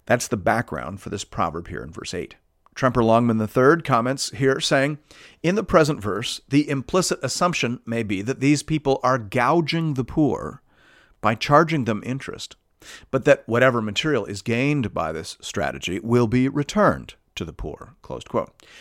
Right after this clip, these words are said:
Again, God is an active and involved observer. He sees what you're doing, and if you accumulate wealth in a dishonest or abusive manner, he will cut a hole in the bottom of your bag. You won't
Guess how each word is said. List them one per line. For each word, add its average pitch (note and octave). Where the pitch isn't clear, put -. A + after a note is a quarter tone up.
Again, C3
God F3
is D3
an A#2+
active B2
and A#2
involved A2
observer. A#2
He C3+
sees F#3
what G3
you're F3+
doing, G#2+
and C3
if D#3+
you G3+
accumulate D3+
wealth G#2+
in A#2+
a G#2+
dishonest G#2
or A2
abusive G#2
manner, F#2+
he C#3+
will C#3
cut -
a C3+
hole A#2+
in C3
the C#3
bottom G#2+
of G#2
your A2
bag. F2+
You C3+
won't B2